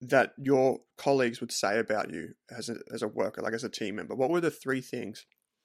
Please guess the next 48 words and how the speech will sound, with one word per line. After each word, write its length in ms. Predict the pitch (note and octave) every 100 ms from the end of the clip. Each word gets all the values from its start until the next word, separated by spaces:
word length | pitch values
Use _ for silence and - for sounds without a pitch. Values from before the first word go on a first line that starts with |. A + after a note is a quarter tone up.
| _ _ -
And 140 | D3
what 100 | F3
are 40 | G3
the 100 | F3+
three 240 | - D#3
things 240 | D3 D3 C#3
that 100 | A2
you 160 | C3+
want 500 | B2 A2+ B2 C3+ - _ _ - _
to 80 | -
be 100 | C3
known 260 | B2 A2 G#2
for? 300 | - - - _ _ _ _ _ _ _ C#3
And 120 | C3
how 200 | D3 D3
do 60 |
they 140 | C3+ B2
match 300 | A#2 - -
up? 160 | - _ _ - - _ _ -
Um, 260 | C3 B2+ B2
and 120 | C#3
it's 100 | D3
just 160 | - -
a 60 | G3
way 220 | D3 B2+
to 80 | C3+
conduct 440 | D3 B2 C3 -
yourself 480 | C#3 - A#2+ A#2+ -
each 280 | B2 A#2+ -
day 560 | C3 A2+ A2+ A2 G#2+ - -
in 120 | A#2+
terms 320 | - B2+ A2
of, 120 | A2 A2+
like, 180 | G#2+ - -
how, 480 | A#2 A#2+ A#2+ A2 - _
like, 180 | - -
the 160 | - C3
outward 320 | B2+ C3+ B2
facing 460 | - A#2+ C3+ D3
aspect 400 | C3 C3 C#3 D3
of 100 | C#3
what 180 | C3 C3
you 80 | A#2+
do 200 | B2+ C3
and 120 | C#3+
what 140 | C3 -
you 140 | A2+
represent, 540 | A#2 - A#2 A#2+ F3+